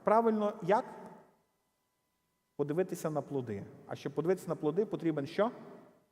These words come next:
Час. Тобто для цього потрібен розум, мудрість, аналіз. Тобто людина приходить і каже тобі: «Сергію, подивись, який прекрас-, яка прекрасна річ». І Сергій що зразу має сказати?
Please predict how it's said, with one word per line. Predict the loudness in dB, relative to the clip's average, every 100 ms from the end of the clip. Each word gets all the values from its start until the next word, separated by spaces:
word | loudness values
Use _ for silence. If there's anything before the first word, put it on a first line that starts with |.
| _ _ _ _ _ _ _ _
Час. | -10 -8 -8 -18 -20 _ _ _ _ _ _ _ -6
Тобто | -2 0
для | 4 2
цього | 4 2 2
потрібен | 0 0 0 0 -4 -4
розум, | 0 2 0 0 -2 -2 -6 -14 -18 -20 -6
мудрість, | 0 0 0 0 -2 -2 -12 -16 -18 -4
аналіз. | 0 2 2 2 0 -4 -12 -16 -20 -20 -20 _ _ _ _ _ _
Тобто | -4 -2
людина | 0 2 2
приходить | 2 2 2 2 0
і |
каже | 2 2 2
тобі: | -2 -2 -2 -4 -14 -20 -6
«Сергію, | -2 4 6 6 2 2
подивись, | 6 8 6 4 2
який | 0 2 4
прекрас-, | 4 4 6 6 6
яка | 4 6
прекрасна | 6 4 8 6 6 2
річ». | 4 2 0 -12 -16 -18 -20 -20 -6
І | 0
Сергій | 2 4 2
що | 4 4
зразу | 8 6 6
має | 4 4
сказати? | 4 6 6 6